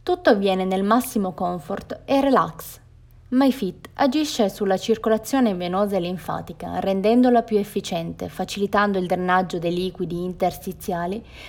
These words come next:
aiutando la circolazione venosa e liberando l'ambiente extracellulare dalle scorie. MyFit assicura la riduzione del peso e identifica la possibilità di accentuare la riduzione di massa grassa localizzata.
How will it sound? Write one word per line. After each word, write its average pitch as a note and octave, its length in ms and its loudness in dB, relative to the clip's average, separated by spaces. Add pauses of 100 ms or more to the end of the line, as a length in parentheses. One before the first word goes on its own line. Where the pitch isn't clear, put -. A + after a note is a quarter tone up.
(120)
aiutando C4 480 4
la - 140 0
circolazione G3+ 720 -2
venosa E3+ 580 -4
e C4 100 0
liberando C4+ 500 4
l'ambiente F#3 640 2
extracellulare F#3+ 920 -2
dalle A3+ 200 2
scorie. - 520 -8 (680)
MyFit C#4 480 2
assicura G#3 460 0
la F#3 140 2
riduzione G3+ 500 0
del F3+ 180 0
peso F3 460 -4
e - 100 0
identifica B3 680 2
la F3+ 140 0
possibilità A3 680 0
di G3 80 -2
accentuare G3 580 -2
la F3 140 -2
riduzione F#3+ 680 -2
di F#3+ 120 -4
massa A#3 340 2
grassa F3 460 -2
localizzata. A3 840 -4